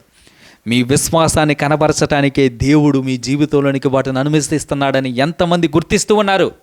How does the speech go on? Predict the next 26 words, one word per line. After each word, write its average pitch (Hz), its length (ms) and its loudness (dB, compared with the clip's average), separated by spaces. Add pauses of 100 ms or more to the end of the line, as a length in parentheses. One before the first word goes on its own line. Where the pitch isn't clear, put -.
(120)
"నాకు 135 240 -2
విశ్వాసం 180 580 0
ఉందని" 185 260 0
చెప్పుకోవటం 185 480 0
కాదు, 156 380 2
నీ 113 180 2
విశ్వాసాన్ని 135 680 0 (140)
చూపించు. 180 500 2 (640)
నిన్ను 143 240 0
బాధిస్తున్న 185 600 2
వాటికి 170 340 0
నీ 160 120 2
విశ్వాసాన్ని 131 600 0 (100)
చూపించు. 101 460 -10 (240)
నిన్ను 180 240 4
తరుముతున్న 208 540 2
పరిస్థితులకు 202 600 2
నీ 180 140 4
విశ్వాసాన్ని 185 640 0 (120)
చూపించు. 135 440 -2 (300)
నిన్ను 202 260 4
వేధిస్తున్న 214 680 2
వ్యక్తులకు 208 460 2
నీ 185 120 4
విశ్వాసాన్ని 208 680 2
కనబరచు. 160 540 0